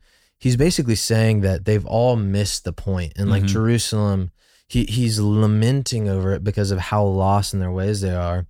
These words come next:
Speaker 2: Yeah.
Speaker 1: And I think it's easy to, to get discouraged and think, "Oh, like, the way is so complicated. Like, the way to follow Jesus is so complicated, and there's so many facets and, and,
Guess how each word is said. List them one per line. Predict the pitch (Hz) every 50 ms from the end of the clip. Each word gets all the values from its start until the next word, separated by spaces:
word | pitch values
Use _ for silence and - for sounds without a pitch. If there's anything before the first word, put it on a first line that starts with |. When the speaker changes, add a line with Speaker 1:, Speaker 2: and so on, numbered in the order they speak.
| _
Speaker 2:
Yeah. | - 90 85 80 78 - _ _ _ _ _ _ -
Speaker 1:
And | 120 131 135
I | 127
think | - 143 143 139
it's | 139 - -
easy | - 110 117 120 127 123 117 110 104 101
to, | - - - 120 113 110 107 104 101 98 85 - - -
to | - - 110 104 101
get | 104 95 80
discouraged | 98 - - - 104 104 104 104 101 92 -
and | 98 95 92
think, | - 95 95 95 90 - - _ _ _ _ _ _ _ _ _ _ _ -
"Oh, | 104 110 110 110 107 98
like, | 90 90 87 -
the | - 98 95
way | 95 95 98 101 104 107 110 107 104 95
is | 92 92
so | - - - - - 110 104 101 98 92
complicated. | - - - - - - 107 107 107 - - 95 - - 85 87 85 80 - - - - - -
Like, | - 98 -
the | 117
way | 110 113 123 127 131 135
to | 120 113
follow | - - 113 107 107 104
Jesus | 98 104 104 98 90 90
is | 85 -
so | - - - 107 107 104 101 95
complicated, | - - 95 98 95 - 101 95 - - 95 92 87 95 90 92
and | 92 90
there's | 92 92 90 -
so | - - 110 107 107 101
many | 98 92 90 85
facets | - - - - 101 98 95 101 - - - 87 78 - - 95
and, | 95 - -
and, | 95 95 95 90 -